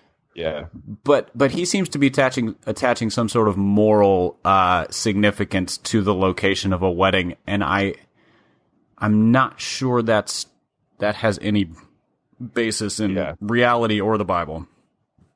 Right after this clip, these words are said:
Speaker 1: Here's my issue. If you take shiplapped barns out of the evangelical world, like, where will white people do anything? You know what I mean?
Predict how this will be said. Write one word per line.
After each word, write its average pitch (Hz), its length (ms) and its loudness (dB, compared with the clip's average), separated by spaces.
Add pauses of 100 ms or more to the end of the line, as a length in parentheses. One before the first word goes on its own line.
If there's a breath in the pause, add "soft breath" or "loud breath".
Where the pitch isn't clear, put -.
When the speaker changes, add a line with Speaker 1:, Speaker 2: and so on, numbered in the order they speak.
(260)
Speaker 1:
Here's 254 280 0
my 117 180 4
issue. 82 500 -2 (800)
If 123 180 0
you 156 200 0
take 160 320 0
shiplapped 95 840 0
barns 87 680 -2 (220)
out 92 240 2
of 85 440 -2 (540)
the 95 200 2
evangelical 87 680 -2
world, 107 340 2 (640)
like, 104 200 0
where 113 300 2
will 120 200 4
white 98 260 2
people 87 340 -4
do 85 400 -4
anything? 82 580 -4 (800)
You 98 100 0
know 107 80 4
what 113 100 2
I 113 40 2
mean? 107 300 -2